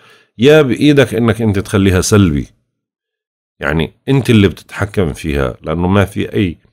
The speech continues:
تأثيرات تأثر عليك على الجهتين. بالنسبة لبيتك العاشر نفس الشيء، ما في أي تأثيرات. بالنسبة لبيتك حداش في تأثير إيجابي موجود عليه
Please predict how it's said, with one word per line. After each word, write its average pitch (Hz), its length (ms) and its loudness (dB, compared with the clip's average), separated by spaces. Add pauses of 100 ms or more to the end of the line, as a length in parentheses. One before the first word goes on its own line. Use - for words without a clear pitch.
(440)
تأثيرات 98 800 2 (400)
تأثر 95 380 -2
عليك 85 400 2
على 85 180 -2
الجهتين. 73 600 -4 (840)
بالنسبة 131 400 2
لبيتك 92 440 2
العاشر 90 500 0
نفس 76 260 -4
الشيء، 110 360 0
ما 82 180 -2
في - 220 -6
أي 82 120 -4
تأثيرات. 95 680 -2
بالنسبة 98 400 0
لبيتك 73 440 -2
حداش 110 440 0
في 131 180 -10
تأثير 110 600 -4
إيجابي 110 520 2
موجود 67 420 -4
عليه - 380 0